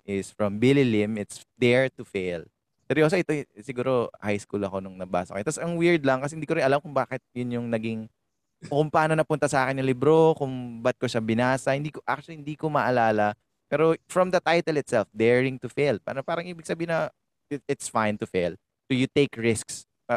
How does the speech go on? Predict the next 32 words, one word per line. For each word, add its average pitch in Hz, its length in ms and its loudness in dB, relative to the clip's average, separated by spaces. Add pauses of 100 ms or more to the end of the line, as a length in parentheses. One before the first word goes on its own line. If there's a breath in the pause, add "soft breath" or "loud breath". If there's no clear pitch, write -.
risk. 117 340 -2
So - 120 -6
parang 190 180 4
naging 196 240 2
ganun 170 240 6
actually 160 320 0
yung 156 240 -4
tema 143 300 4
ng 143 120 -2
buhay 127 280 6
ko 120 100 -4
is, 107 300 0
uh, 107 260 2 (340)
just 123 160 -2
to 120 80 -4
take 113 300 2
risk. 120 340 2 (380)
At 104 100 -4
kung 113 160 -4
anong 113 200 2
meron 117 280 4
man, 117 360 2
okay 104 300 2
lang 117 180 2
yan. 113 320 0 (500)
Uh, 107 260 0
medyo 139 260 2
naging 175 260 2
sobra 151 400 6
nga 127 240 2
actually. 107 560 0
Pero 135 240 -2